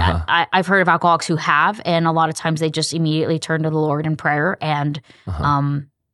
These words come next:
Speaker 2: you know, and they're able to kind of work through that, 'cause sometimes that does happen. It's like, "Oh,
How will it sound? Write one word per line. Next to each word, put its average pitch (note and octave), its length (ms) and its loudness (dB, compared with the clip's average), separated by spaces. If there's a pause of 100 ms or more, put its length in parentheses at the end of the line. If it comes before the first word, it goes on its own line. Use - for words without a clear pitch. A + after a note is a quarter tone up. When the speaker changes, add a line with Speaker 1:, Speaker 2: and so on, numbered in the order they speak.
(140)
Speaker 2:
you D3 100 -2
know, C#3+ 260 -2
and D3+ 140 -2
they're D3+ 120 -2
able D3 200 -4
to C#3+ 140 -8
kind D#3 200 0
of C#3+ 120 -6
work D3+ 260 -2
through C#3+ 200 -2
that, C#3 280 2 (220)
'cause - 160 -6
sometimes D3 360 -2
that - 200 0
does F3+ 180 4
happen. D3+ 380 -2
It's - 160 -6
like, D#3+ 180 -2
"Oh, G#3 400 -2